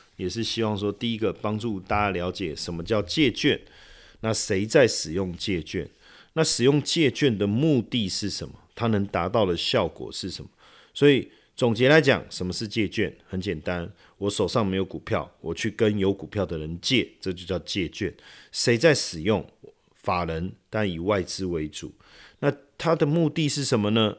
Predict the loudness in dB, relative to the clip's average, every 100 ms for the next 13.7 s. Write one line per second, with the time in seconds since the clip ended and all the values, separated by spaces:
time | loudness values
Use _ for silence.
0 | _ -10 -4 -2 -2 -6 -14 -20 -20 _
1 | _ 0 4 2 2 -2 -2 -2 0 0
2 | 0 -8 -10 -6 -6 -2 -2 -2 -4 -4
3 | -2 -2 -4 -4 -6 -6 -6 -8 -10 -20
4 | -20 0 4 6 4 2 0 0 0 0
5 | 0 -4 -6 -2 0 0 -2 -8 -4 -4
6 | -4 -16 -20 _ -8 -6 -6 -10 -8 -6
7 | 2 4 4 0 -2 4 4 4 -2 -8
8 | -6 -4 -6 -6 -6 -6 -12 -20 -20 _
9 | -2 -2 0 4 4 2 -2 -4 -2 -2
10 | 2 2 2 -4 -8 -4 -4 -4 -2 -2
11 | -2 -10 -8 -4 -2 -2 -6 _ -20 _
12 | -8 -6 -4 -6 -2 0 0 -2 -8 -10
13 | -4 0 0 -2 -4 -2